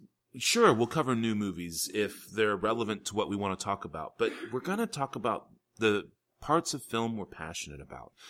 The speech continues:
Um, directors and actors, p-, particular types of film, technical aspects, uh, y-, y-, cameras, uh, and, and, like, CinemaScope. Um, we're, we're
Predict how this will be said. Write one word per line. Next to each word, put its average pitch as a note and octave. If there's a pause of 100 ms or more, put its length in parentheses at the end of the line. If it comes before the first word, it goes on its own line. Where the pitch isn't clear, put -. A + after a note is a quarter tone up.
(320)
Um, F#2+ (100)
directors A2
and G2
actors, G2+ (140)
p-, - (100)
particular E3
types -
of A2
film, F2+
technical C3+
aspects, A2 (360)
uh, F#2+
y-, F2+ (220)
y-, A2+ (160)
cameras, C#3
uh, F#2
and, F#2
and, F#2
like, F#2
CinemaScope. A#2 (380)
Um, F2+
we're, A2+
we're A#2+